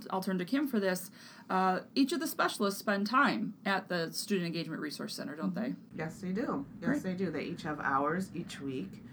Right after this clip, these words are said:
Speaker 2: Um, the different schools have different days that they're in the circ, so that's been really helpful when
Speaker 1: Great.
Speaker 2: students are walking in and they can answer questions, as Lisa just mentioned.
Speaker 1: Yeah, and,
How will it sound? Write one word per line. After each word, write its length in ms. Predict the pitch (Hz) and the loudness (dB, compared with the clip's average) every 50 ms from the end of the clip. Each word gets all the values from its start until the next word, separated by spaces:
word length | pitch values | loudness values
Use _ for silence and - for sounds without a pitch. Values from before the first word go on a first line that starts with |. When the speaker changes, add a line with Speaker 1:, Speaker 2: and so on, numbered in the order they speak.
| - - - - - | -14 -14 -8 -2 0
Speaker 2:
Um, 280 | 147 151 147 147 147 | 2 4 4 4 2
the 60 | 147 139 | 0 0
different 360 | - 147 - - 151 151 151 | -2 -4 -4 -6 -6 -8 -6
schools 400 | - - - 156 143 147 151 151 | -8 -6 -4 -2 0 0 0 -2
have 140 | 160 151 139 | -4 -4 -4
different 320 | 147 151 - 156 151 - | -6 -6 -6 -8 -8 -6
days 320 | - 139 123 123 135 135 135 | -4 -2 -2 0 -2 -2 -4
that 160 | 139 139 - | -6 -6 -4
they're 160 | 139 135 - | -4 -4 -2
in 140 | - 135 139 | -2 0 0
the 80 | 143 139 | -2 -2
circ, 400 | - 120 131 127 123 123 120 - | -2 -4 -4 -4 -4 -4 -6 -6
so 140 | - 139 | -8 -6
that's 260 | 139 135 127 123 - - | -4 -4 -6 -6 -6 -8
been 180 | 139 135 135 131 131 | -8 -2 0 2 2
really 160 | 131 135 139 | 2 0 -4
helpful 520 | 143 135 117 - - - - 135 131 139 151 175 | -4 -2 -4 -4 -4 -4 -6 -4 -2 -2 0 0
when 120 | 160 135 | -2 -2
Speaker 1:
Great. 60 | 139 - | -4 -2
Speaker 2:
students 400 | - 135 131 131 135 - - 131 | 0 2 2 2 2 2 -2 -4
are 120 | 120 120 | -4 -2
walking 440 | 120 123 127 131 - - 139 147 131 | 0 0 0 0 0 -2 -4 -4 -2
in 280 | 127 127 127 139 143 151 | -2 -2 -2 -2 -2 -4
and 120 | 135 123 | -4 -6
they 80 | 123 - | -8 -8
can 180 | - - 139 | -8 -8 -8
answer 300 | - 98 127 135 - - - | -6 -6 -6 -6 -6 -6 -8
questions, 480 | - 135 127 123 - - 143 143 139 | -6 -6 -6 -6 -6 -8 -8 -8 -8
as 140 | 135 123 - | -8 -10 -10
Lisa 240 | 127 135 135 - 98 | -10 -10 -8 -8 -10
just 260 | - 123 120 - - | -10 -10 -10 -10 -8
mentioned. 400 | - 123 123 - - - 120 120 - - - - | -8 -8 -8 -8 -8 -10 -10 -10 -10 -10 -6 -2
Speaker 1:
Yeah, 200 | 233 233 220 220 - | -2 0 0 0 2
and, 240 | 240 240 226 214 | 6 8 8 6